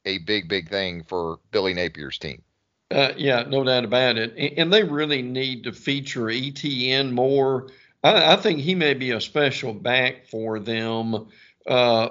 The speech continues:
Speaker 2: but to your point about Mertz, that, that was the biggest, uh, surprise, that, that he really became, has become more than a game manager. They had sixteen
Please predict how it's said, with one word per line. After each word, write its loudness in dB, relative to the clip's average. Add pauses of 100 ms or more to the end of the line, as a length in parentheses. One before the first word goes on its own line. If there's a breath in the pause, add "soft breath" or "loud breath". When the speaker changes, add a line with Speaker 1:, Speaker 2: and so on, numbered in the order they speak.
Speaker 2:
but 4
to -2
your 2
point 2
about 0
Mertz, 2 (400 soft breath)
that, 4
that 4
was -2
the -8
biggest, -2 (420)
uh, 0
surprise, 0
that, 0
that 2
he -4
really 2
became, 0
has -2
become 2 (400 soft breath)
more 2
than 2
a -2
game 2
manager. -2
They 2
had -2
sixteen -4